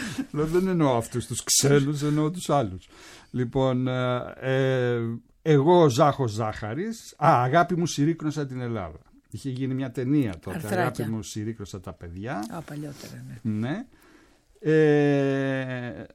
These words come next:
Speaker 1: εγώ ο Ζάχος Ζάχαρης, μια ανθρωπογατική ιστορία αγάπης. Α, αυτό είναι παιδικό.
Speaker 2: Όχι.
Speaker 1: Όχι.
Speaker 2: Δεν
Speaker 1: Μοιάζει
Speaker 2: είναι.
Speaker 1: να είναι.
Speaker 2: Δεν είναι.
Speaker 1: <laughs>
Speaker 2: Είναι
Speaker 1: Δεν
Speaker 2: ένα,
Speaker 1: είναι.
Speaker 2: είναι ένα βιβλίο πρώτα απ' όλα που μεταφράστηκε σε όλο τον κόσμο.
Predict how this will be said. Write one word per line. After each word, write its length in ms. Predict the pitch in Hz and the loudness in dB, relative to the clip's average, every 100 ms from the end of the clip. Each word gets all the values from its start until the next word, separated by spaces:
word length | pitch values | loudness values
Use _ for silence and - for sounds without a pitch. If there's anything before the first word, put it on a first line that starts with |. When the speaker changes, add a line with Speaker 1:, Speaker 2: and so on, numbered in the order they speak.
| _ _ _ | _ _ _
Speaker 1:
εγώ 380 | 147 147 165 170 | 2 4 6 6
ο 80 | 131 | 6
Ζάχος 360 | 147 139 127 | 4 2 0
Ζάχαρης, 640 | 110 120 - 120 180 190 - | -2 -4 -4 -4 -4 -6 0
μια 300 | 139 135 131 | 2 2 0
ανθρωπογατική 880 | 113 120 117 110 113 101 104 117 | -2 -4 -2 -2 -2 -4 -8 -4
ιστορία 480 | 110 - 101 98 90 | -6 -6 -8 -6 -6
αγάπης. 920 | 85 82 85 - 170 196 - - - - | -8 -10 -12 -12 -12 -12 -12 -14 -14 -12
Α, 220 | 135 127 | -8 -8
αυτό 220 | 120 - 139 | -8 -6 -4
είναι 100 | 135 | -2
παιδικό. 540 | 131 113 - 101 - - - | -4 -4 -6 -8 -10 -12 -4
Speaker 2:
Όχι. 380 | 196 - - _ | -4 -6 -20 _
Speaker 1:
Όχι. 440 | 113 127 - 104 78 _ _ - | -8 -8 -8 -10 -10 _ _ -8
Speaker 2:
Δεν 120 | 127 | 0
Speaker 1:
Μοιάζει 360 | 151 143 107 | 2 2 0
Speaker 2:
είναι. 140 | 101 113 | -4 -4
Speaker 1:
να 60 | |
είναι. 180 | 101 85 90 | -6 -8 -12
Speaker 2:
Δεν 160 | 165 | -10
είναι. 120 | 143 92 - - | -6 -6 -4 -6
Speaker 1:
<laughs> 160 | - | -8
Speaker 2:
Είναι 180 | - 240 | -6 -2
Speaker 1:
Δεν 100 | 233 | 0
Speaker 2:
ένα, 280 | 240 254 208 - - - - - - - _ _ _ _ _ - 254 | 0 0 -4 -8 -20 -20 -20 -20 -20 -20 _ _ _ _ _ -16 -10
Speaker 1:
είναι. 80 | |
Speaker 2:
είναι 140 | 240 269 | -4 0
ένα 140 | 277 | 0
βιβλίο 240 | 196 208 262 | 2 2 0
πρώτα 220 | 254 240 | 2 0
απ' 100 | 233 | 0
όλα 120 | 269 | -2
που 60 | 247 | -2
μεταφράστηκε 500 | 233 - 262 - 226 | -4 0 0 -2 -6
σε 120 | 277 | -2
όλο 120 | 262 | 0
τον 160 | 247 202 | 0 0
κόσμο. 560 | 247 233 156 143 139 | 0 0 -2 -8 -10